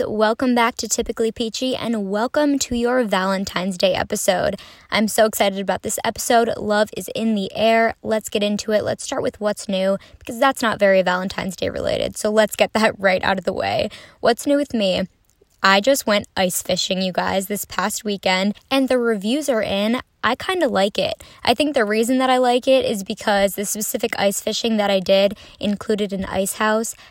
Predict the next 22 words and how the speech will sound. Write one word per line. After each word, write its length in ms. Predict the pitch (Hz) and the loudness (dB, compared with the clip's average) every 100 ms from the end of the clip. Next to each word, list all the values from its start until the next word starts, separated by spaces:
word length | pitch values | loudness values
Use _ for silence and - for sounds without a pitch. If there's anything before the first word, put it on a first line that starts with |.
| _ | _
that 140 | - | -2
was 280 | 202 196 - | -2 -6 -6
heated, 500 | 220 214 220 226 233 - | -4 0 0 0 -4 0
that 180 | 208 196 | 2 2
had 220 | 196 190 | 0 -2
drinks 480 | - 208 220 214 - - | -4 -2 -2 -4 -8 -4
and 220 | 196 190 | -4 -4
snacks. 640 | - 208 190 196 - - - - | -4 -2 -2 -2 -4 -10 -12 -10
It 100 | - | 2
was 140 | 233 220 | 4 4
a 80 | 208 | 2
really 260 | 208 208 | 2 2
fun 200 | 202 202 | 0 -2
experience. 720 | 208 - 196 185 185 190 202 - | -2 -4 -2 0 0 -2 -4 2
It 120 | 247 240 | 2 4
was 240 | 220 196 | 0 -4
definitely 600 | 185 190 - 240 247 294 | -2 -2 0 -2 0 -2
freezing 420 | - 214 185 196 | 0 -2 -2 -4
outside, 640 | 185 185 - 180 180 185 208 | -4 -2 0 2 2 0 -2
like, 240 | 196 196 - _ | 0 0 -2 _
freezing, 500 | - 220 196 185 190 | -2 0 0 -2 -6
freezing. 600 | - 185 180 185 196 | -4 -4 -2 0 -2